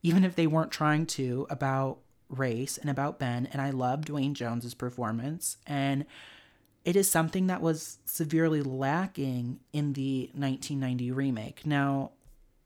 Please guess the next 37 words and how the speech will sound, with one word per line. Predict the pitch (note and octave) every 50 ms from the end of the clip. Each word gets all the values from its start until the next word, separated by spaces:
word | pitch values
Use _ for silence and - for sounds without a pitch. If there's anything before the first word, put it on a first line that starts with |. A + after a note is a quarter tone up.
| _ _ _ _ -
the | C#3+ D#3 D#3
remake, | D3 E3 F#3+ A3 A#3+ A3 D#3+ C3 B2 A#2+ B2 B2+ - - - _ _ -
Tony | - - F3+ G3+ A3 A3
Todd | G#3+ - - C#3 C3 B2 B2 B2+ B2
played | - - C3 B2 A#2+ -
Ben, | A#2 - A2+ A2+ - - -
and | C#3+ C#3+
I | - D#3 E3 G3
think | F#3+ - G#3+ G#3
Tony | - F3+ D#3+ D#3 D3
Todd | - - B2+ A#2+ A#2+ A#2+ B2+ -
is | C3+ -
a | C3+ C3+
super | - - - - D#3 D#3 - F3 F3 F3 F3+ F3+ - _ _ _ _ _ _ _ _ _ _ _ _ _ _ _ _ - - _ - -
underrated | E3 E3 E3 F3 F3 F3 E3 D3+ D#3+ D3+
actor. | - A#2+ A#2 A#2 A#2 - - A#2+ A#2 A#2+ B2 - - - - - - - -
I | - E3+
have | F#3 F3 -
only | - D#3 D#3+ F#3+ A3 A3+
seen | - - D3+ D3+ D#3
him, | D3 D#3 E3 E3 E3 E3 - - - -
I'm | F3 F#3+
sure | F#3 - F#3+ F3+
I've | -
seen | - E3 D3
him | C#3 C3+
in | B2+ A#2+
other | B2 B2+ B2+
things, | B2 - A#2+ A#2 A#2+ -
but | - D3+ -
the | - C#3+
only | C#3 C#3 C#3+ D3 E3
thing | F3 F3+ F3
that | - -
comes | D3 D3 C3+ -
to | D3+
my | D3 C#3